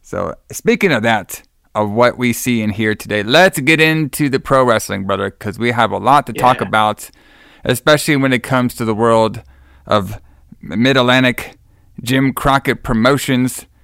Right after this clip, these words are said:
Speaker 1: uh, nineteen eighty-five. Boy, there, this is the, this is probably one of the most important, I would say, angles that's ever been placed in Mid-Atlantic.
Speaker 2: Yes.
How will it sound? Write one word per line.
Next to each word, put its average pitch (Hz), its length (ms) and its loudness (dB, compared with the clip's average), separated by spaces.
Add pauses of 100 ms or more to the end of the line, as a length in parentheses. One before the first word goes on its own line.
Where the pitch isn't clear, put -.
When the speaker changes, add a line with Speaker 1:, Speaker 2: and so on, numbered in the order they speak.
(580)
Speaker 1:
uh, 104 420 0
nineteen 139 440 0
eighty-five. 135 800 2 (260)
Boy, 110 240 2
there, 123 220 -2 (120)
this 156 200 -2
is 113 180 -4
the, 104 320 0 (320)
this 190 160 0
is 214 100 0
probably 175 400 4
one 147 360 2
of 151 160 0
the 135 100 2
most 131 640 -2 (400)
important, 151 920 -2 (1400)
I - 100 0
would 143 160 0
say, 131 480 4
angles 165 500 2 (720)
that's - 180 -2
ever 156 180 0
been 156 260 0
placed 160 520 0
in 143 400 0
Mid-Atlantic. 147 460 0 (220)
Speaker 2:
Yes. 151 180 -12